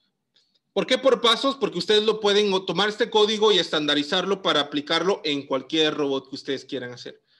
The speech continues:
Siguiendo los pasos, es imposible que se pierdan. Paso uno, declarar las dimensiones del robot, los valores físicos, los valo-, los valores reales de su robot. Paso dos, pues decir que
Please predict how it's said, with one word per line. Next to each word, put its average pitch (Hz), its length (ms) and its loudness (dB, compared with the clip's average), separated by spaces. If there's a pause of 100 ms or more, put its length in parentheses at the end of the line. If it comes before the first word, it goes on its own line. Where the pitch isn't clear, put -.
(140)
Siguiendo 180 500 0
los 208 160 2
pasos, 208 460 0
es 143 120 -4
imposible 170 440 -6
que 147 100 -6
se 147 120 -10
pierdan. 190 460 0 (680)
Paso 208 300 2
uno, 247 540 0 (220)
declarar 147 440 0
las 175 140 0
dimensiones 143 520 -4
del 135 120 -2
robot, 127 380 -4 (240)
los 127 160 -6
valores 135 380 -4
físicos, 175 400 -8
los 127 120 -12
valo-, 135 280 -6
los 135 140 -2
valores 165 360 0
reales 175 240 0
de - 80 -6
su 156 120 -6
robot. 123 300 -12 (880)
Paso 220 300 2
dos, 254 460 2 (360)
pues 214 440 2
decir 185 380 -2
que - 340 -4